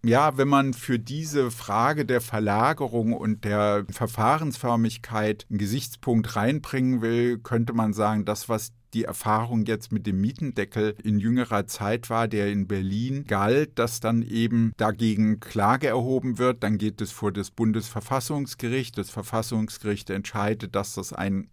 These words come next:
Land gar nicht alleine entscheiden darf, obwohl es eigentlich unmittelbar für die Problemlage in Berlin von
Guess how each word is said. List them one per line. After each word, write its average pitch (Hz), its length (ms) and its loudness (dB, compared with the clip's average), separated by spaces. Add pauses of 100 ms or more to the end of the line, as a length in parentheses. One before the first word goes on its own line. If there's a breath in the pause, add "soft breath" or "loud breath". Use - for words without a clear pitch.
Land 117 440 2
gar 101 180 0
nicht 101 200 0
alleine 98 460 0
entscheiden 113 640 -2
darf, 139 360 0
obwohl 107 380 4
es 117 140 -4
eigentlich 107 760 -2
unmittelbar 117 800 0
für 104 200 -4
die 92 100 -4
Problemlage 101 1080 -2
in 98 240 -2
Berlin 98 600 -2
von 113 460 2